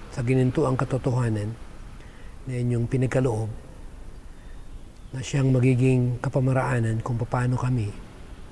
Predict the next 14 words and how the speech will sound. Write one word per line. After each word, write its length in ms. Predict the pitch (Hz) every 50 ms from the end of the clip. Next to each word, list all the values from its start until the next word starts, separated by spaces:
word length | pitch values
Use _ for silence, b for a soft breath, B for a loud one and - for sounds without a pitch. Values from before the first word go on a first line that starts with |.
| - - - -
ay 80 | 135
makalaya, 600 | 123 123 120 127 123 123 123 120 120 117 110 117 - - - - - - - 139
unang-una, 600 | 143 135 135 139 143 139 131 123 117 110 110 - - - - - - - - - - - - - - - - - - - - - - - - - - - - - - - - - - - - -
sa 120 | - 139 120
banig 320 | 135 135 139 143 139 117 104 - - - - - - - - - - - - - - - - - - - - - - - - - - - - - -
ng 120 | 127 131 123
sumpa 400 | - 151 135 131 123 - 147 147
ng 160 | 147 151 147
karamdaman 640 | 143 147 135 135 127 113 110 110 107 107 107 107 107 113 110 - - - - - - - - - - - - - - - -
na 80 | 117 117
siyang 240 | - - 131 127 127
nagiging 440 | 131 123 131 131 127 139 135 131
dahilan 400 | 131 139 135 135 127 127 117 113
kung 160 | 113 - 117